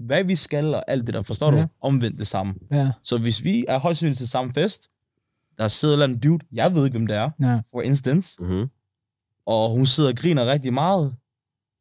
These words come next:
Speaker 1: lad hende grine.
Speaker 2: Ja.
Speaker 1: Hun skal også have det sjovt.
Speaker 2: Ikke også?
Speaker 3: Exactly,
Speaker 2: Præcis.
Speaker 3: bro.
Speaker 1: Men,
Speaker 3: Like
Speaker 1: men på samme tid, vi er alle sammen mænd. Jeg ved generelt set, jeg er ikke en jaloux type.
Speaker 2: Nej.
Speaker 1: Men jeg vil også måske lave en lille markering.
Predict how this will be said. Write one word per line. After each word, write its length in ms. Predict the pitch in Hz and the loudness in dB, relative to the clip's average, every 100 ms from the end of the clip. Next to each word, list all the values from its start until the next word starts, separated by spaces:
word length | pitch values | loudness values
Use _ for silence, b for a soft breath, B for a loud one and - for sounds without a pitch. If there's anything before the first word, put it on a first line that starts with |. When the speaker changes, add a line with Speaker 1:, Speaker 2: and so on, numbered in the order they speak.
| _ _ - 120 | _ _ -20 -12
Speaker 1:
lad 80 | 113 | -6
hende 180 | 131 127 | -4 0
grine. 200 | 185 254 | 2 4
Speaker 2:
Ja. 60 | 220 | 4
Speaker 1:
Hun 40 | |
skal 120 | 247 | 4
også 160 | 254 294 294 | 0 0 0
have 20 | |
det 80 | 262 | 0
sjovt. 280 | 285 302 | 0 0
Speaker 2:
Ikke 160 | 156 202 | 2 2
også? 140 | 220 | 2
Speaker 3:
Exactly, 300 | 87 117 - 175 | 0 -4 -4 -2
Speaker 2:
Præcis. 280 | 175 - | 0 2
Speaker 3:
bro. 140 | 107 156 | 2 4
Speaker 1:
Men, 20 | 147 147 | 4 4
Speaker 3:
Like 160 | 147 135 | 2 2
Speaker 1:
men 220 | 123 127 _ _ _ _ _ - - | -2 -8 _ _ _ _ _ -18 -6
på 120 | 131 | -2
samme 300 | 113 127 170 | 0 0 -2
tid, 380 | 220 - 254 135 104 _ _ _ _ _ _ _ 107 | -4 -4 0 -2 -4 _ _ _ _ _ _ _ -6
vi 100 | 135 | -2
er 60 | 175 | 2
alle 140 | 214 | 0
sammen 300 | - 196 180 | 0 0 0
mænd. 180 | 196 143 | 0 2
Jeg 180 | 147 170 | 0 2
ved 140 | 175 | 2
generelt 360 | 131 117 120 156 | 2 0 0 -2
set, 240 | - 123 | -2 -2
jeg 40 | 107 | 0
er 40 | |
ikke 100 | 113 | 0
en 80 | 123 - | 0 0
jaloux 180 | 113 107 | -4 -4
type. 320 | 110 113 - | -4 -4 -2
Speaker 2:
Nej. 280 | 139 131 113 104 _ - | 2 2 2 -2 _ -8
Speaker 1:
Men 520 | 113 110 101 98 98 - - _ - | -2 0 2 0 -2 -8 -16 _ -8
jeg 180 | 107 | -4
vil 100 | 110 | 0
også 180 | 110 135 | 0 0
måske 380 | 143 - 165 135 - - - | -2 -2 -2 -2 -6 -20 -10
lave 120 | 220 | -6
en 60 | |
lille 180 | 240 269 | -2 0
markering. 580 | 247 165 - 180 120 101 | 0 0 0 2 2 -2